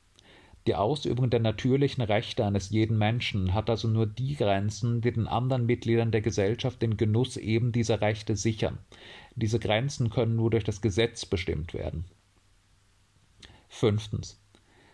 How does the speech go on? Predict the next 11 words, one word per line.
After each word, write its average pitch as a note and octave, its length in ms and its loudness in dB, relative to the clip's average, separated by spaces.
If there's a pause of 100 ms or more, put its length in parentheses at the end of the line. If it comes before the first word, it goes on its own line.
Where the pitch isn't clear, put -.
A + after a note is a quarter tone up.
(120)
Das A2 360 -2
Gesetz A#2+ 460 0
darf A2 300 0
nur B2 280 2
solche A#2 520 0
Handlungen G#2 500 0
verbieten, A2+ 580 -2
die A#2 100 2
der G#2+ 120 2
Gesellschaft G#2 640 -2
schaden. - 440 -6